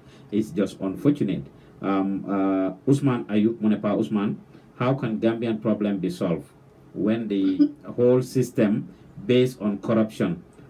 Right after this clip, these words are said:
Speaker 1: What we are seeing now in the health system is completely shameful.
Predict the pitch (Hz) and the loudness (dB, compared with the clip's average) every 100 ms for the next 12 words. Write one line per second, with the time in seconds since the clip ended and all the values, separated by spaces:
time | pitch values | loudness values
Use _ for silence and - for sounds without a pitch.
0 | - 104 127 - 107 117 147 123 117 110 | -2 2 2 2 0 4 4 4 -2 -2
1 | - 131 123 110 143 - 104 110 110 - | 0 2 4 4 2 -2 2 4 2 0
2 | 110 101 92 - 113 - - 107 - 101 | 0 -2 -2 -4 -4 -4 -4 -4 -2 -2
3 | 107 - 104 - - 98 92 - 113 147 | -4 -4 -6 -6 -8 -8 -8 -4 2 2
4 | 113 110 - 104 87 - | 2 -6 -2 -2 -2 -8